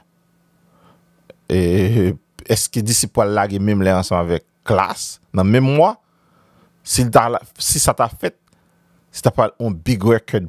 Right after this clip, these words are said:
pou H M I e pou Fanatik tou. Si yo ta di ap lage nan menm mwa, sa ta pral, sa ta pral, sa ta, sa ta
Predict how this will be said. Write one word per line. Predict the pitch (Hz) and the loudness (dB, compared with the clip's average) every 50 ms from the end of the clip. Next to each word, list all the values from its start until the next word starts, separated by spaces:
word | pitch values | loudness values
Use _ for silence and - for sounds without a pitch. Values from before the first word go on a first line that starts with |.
| - | -8
pou | - 120 110 104 95 87 - - _ _ _ - | -8 -6 -4 -4 -4 -6 -8 -14 _ _ _ -2
H | 120 - - - 117 110 | -2 -2 0 -2 -2 0
M | 127 143 165 | 0 0 -2
I | - 330 285 - 151 - _ _ _ _ _ _ _ _ _ _ _ _ _ _ - - _ _ _ - | -2 -4 -8 -10 -10 -12 _ _ _ _ _ _ _ _ _ _ _ _ _ _ -20 -20 _ _ _ -4
e | 107 | -4
pou | - - 104 | -2 -4 -2
Fanatik | - 127 104 104 104 - - - 98 - - | -2 0 0 0 -4 -6 -10 -14 -16 -10 -8
tou. | 320 320 - _ _ _ _ _ _ _ _ _ _ _ _ _ _ _ _ _ _ _ _ _ _ _ _ _ _ _ _ _ _ _ _ _ _ _ _ | -8 -8 -8 _ _ _ _ _ _ _ _ _ _ _ _ _ _ _ _ _ _ _ _ _ _ _ _ _ _ _ _ _ _ _ _ _ _ _ _
Si | - - - 123 127 | -6 -2 0 2 2
yo | 117 | 2
ta | 113 139 120 107 | 2 0 0 0
di | 113 117 107 | 0 -2 0
ap | - | 0
lage | 110 104 98 92 104 95 | 0 0 0 0 -2 -2
nan | 98 98 | 0 2
menm | 104 113 110 110 107 104 | 2 4 4 4 4 4
mwa, | 101 98 90 87 82 - _ _ _ _ _ _ _ _ _ _ _ _ _ _ _ _ _ _ _ _ _ _ _ _ _ _ _ _ _ _ _ _ _ _ _ _ _ _ _ - - - 104 92 | 4 2 2 0 -2 -10 _ _ _ _ _ _ _ _ _ _ _ _ _ _ _ _ _ _ _ _ _ _ _ _ _ _ _ _ _ _ _ _ _ _ _ _ _ _ _ -10 -2 0 0 0
sa | - - 113 104 | 0 0 -2 -4
ta | - 101 | -2 0
pral, | 95 113 110 117 - - | 0 2 2 0 -4 -6
sa | - 104 | -6 -4
ta | 107 117 | 0 2
pral, | 123 120 117 104 - - - - - _ | 2 2 2 -2 -8 -14 -20 -20 -20 _
sa | - - 131 117 | -12 -4 -2 0
ta, | 135 - | 0 0
sa | - - - 104 - | -2 -6 -6 -2 2
ta | 139 131 | 2 2